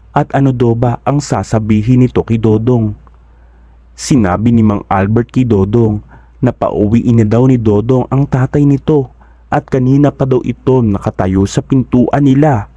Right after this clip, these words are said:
at ayaw daw umalis at nakatingin pa daw ito sa kanya. Pauwiin na daw ito para matulog na.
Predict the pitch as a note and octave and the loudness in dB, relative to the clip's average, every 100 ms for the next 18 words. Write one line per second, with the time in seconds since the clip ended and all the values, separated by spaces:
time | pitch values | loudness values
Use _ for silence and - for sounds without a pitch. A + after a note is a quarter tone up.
0 | - - C3 - F2+ G2+ A2 B2 C3 C3 | -14 -6 -6 -4 -2 0 2 2 0 0
1 | B2 C3+ D3+ A2 - - _ - - A#2+ | 0 2 0 -2 -12 -20 _ -20 -8 -6
2 | - B2+ - - B2 A2+ B2 B2 A2+ A2+ | 0 -2 -2 -4 0 2 2 0 -2 -2
3 | B2+ F2+ - - A#2 A2+ B2 A#2 G#2+ - | -2 -4 -4 -4 0 2 2 0 -6 -16
4 | - - - - - - - - G#2 G2 | -20 -20 -20 -20 -20 -20 -12 -6 -2 0
5 | G2+ A2+ A#2+ B2 A2+ A2+ B2 - C3+ - | 0 0 2 2 2 0 0 0 -2 -2
6 | G2 G#2+ G#2+ - A2+ A#2 A#2 C3 B2+ G#2 | -2 0 0 0 0 0 0 0 0 -4
7 | - | -10